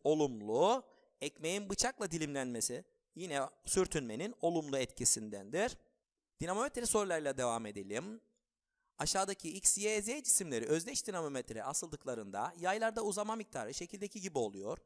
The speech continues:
Z cisminin ağırlığı on Newton'muş. Arkadaşlar, Z cismi on Newton'muş. Hemen yazalım.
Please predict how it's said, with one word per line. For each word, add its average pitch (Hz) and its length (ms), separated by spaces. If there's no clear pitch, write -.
Z 135 100
cisminin 190 640
ağırlığı 196 520
on 208 380
Newton'muş. 113 760
Arkadaşlar, 220 580
Z 185 100
cismi 214 640
on 202 220
Newton'muş. 113 480
Hemen 190 280
yazalım. 156 600